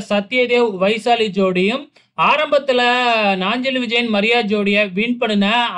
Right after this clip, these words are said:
ஆசிக் and சோனு ஜோடியும் போட்டி போட்டாங்க. இதுல வி ஜே ஆசிக் and ஜோனு, சோனு ஜோடி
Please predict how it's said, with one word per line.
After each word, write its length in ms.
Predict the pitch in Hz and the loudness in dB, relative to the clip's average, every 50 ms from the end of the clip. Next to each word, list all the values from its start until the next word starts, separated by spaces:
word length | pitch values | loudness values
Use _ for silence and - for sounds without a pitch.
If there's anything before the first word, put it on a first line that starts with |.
| 185 208 | -2 -2
ஆசிக் 360 | 233 240 233 - 254 247 - 226 | -2 -2 -4 -6 -8 -6 -4 -2
and 100 | 220 214 202 | -2 -2 -2
சோனு 280 | - 220 226 233 240 240 220 190 | -2 -4 -4 -4 -4 -4 -2 -2
ஜோடியும் 360 | 208 202 196 196 208 214 202 202 | 0 0 0 0 0 -2 -2 -4
போட்டி 240 | 208 208 196 208 208 - | -4 -4 -4 -4 -4 -2
போட்டாங்க. 380 | 196 190 185 190 180 180 180 202 240 285 311 - - - - - - - 269 | -2 -2 0 0 -2 -2 0 0 -2 -2 -4 -6 -12 -20 -20 -20 -14 -8 -4
இதுல 160 | 285 294 294 285 269 262 | 0 2 2 2 2 0
வி 80 | 277 285 262 269 | -2 -8 -4 0
ஜே 80 | 269 262 254 247 | 0 0 2 2
ஆசிக் 320 | 254 262 - 262 254 - 233 | 0 -2 -2 -4 -2 -2 -2
and 120 | 233 226 220 190 185 | -2 -2 -2 -2 0
ஜோனு, 420 | 214 226 233 233 233 240 240 240 233 226 202 175 - | 0 2 2 2 0 0 0 -2 -2 -2 -4 -6 -4
சோனு 280 | 220 233 247 254 254 247 208 202 | -2 0 0 0 0 0 0 0
ஜோடி 200 | 214 214 202 | 0 2 2